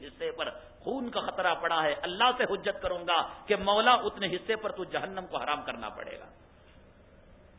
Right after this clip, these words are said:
بیوی بچوں کے لیے نہیں، سارا جسم لہو لہان کر دیا تھا۔ دیکھیے، اللہ تعالیٰ نے اپنے توحید کے ماننے والوں کو، علمبرداروں کو کیسی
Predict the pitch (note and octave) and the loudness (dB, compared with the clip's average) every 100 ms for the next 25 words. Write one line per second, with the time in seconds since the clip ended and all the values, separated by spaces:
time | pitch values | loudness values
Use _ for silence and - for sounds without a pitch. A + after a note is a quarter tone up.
0 | - - - - - - - - - - | -20 -20 -20 -20 -20 -20 -20 -20 -20 -4
1 | E3 D4+ F4+ F4 D4+ F4+ F#4 F#4 F4+ E4+ | 4 8 8 8 4 4 4 6 4 4
2 | D#4 B3 E3+ - - - - - - - | 4 2 -2 -10 -18 -20 -20 -18 -18 -6
3 | - C#4 D4 B3+ F#3 - - - - - | 0 4 6 6 4 -4 -16 -20 -16 -12
4 | F#3 A#3 G3 F#3 G3 D#3+ F#3+ F#3 D3+ E3+ | -4 -4 0 0 2 0 0 -4 -6 -8
5 | D3 D3 D3+ D3+ C#3 E3+ F3+ F3 D3+ D3 | -6 -4 -2 -2 -6 -8 -10 -10 -8 -8
6 | D3 D3+ D#3+ D3+ B2+ - - - F#3 - | -4 -4 -2 -4 -8 -12 -14 -4 -4 -2
7 | G3 - F3+ E3 G#3 - F3+ D#3 F3 G3 | -6 2 2 2 -4 -4 -2 0 2 2
8 | F3 F3+ F3 G3 A#3 A#3 A3+ F3 - - | 4 4 6 4 2 0 0 -2 -8 -2
9 | E3+ F3+ F3 E3 F3 F3+ G#3 - F#3 - | 2 2 4 4 6 6 4 -2 -2 2
10 | C4 B3+ | 0 0